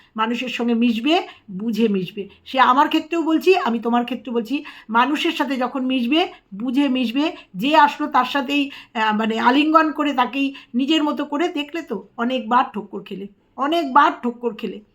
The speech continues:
তো চলো এবার একটুখানি, আহ, টিনুর কথা বলি। টিনুকে আজকে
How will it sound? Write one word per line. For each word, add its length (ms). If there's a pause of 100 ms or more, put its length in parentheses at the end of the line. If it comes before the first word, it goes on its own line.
(300)
তো 80
চলো 240
এবার 380 (280)
একটুখানি, 680
আহ, 260
টিনুর 220
কথা 260
বলি। 280 (220)
টিনুকে 300
আজকে 460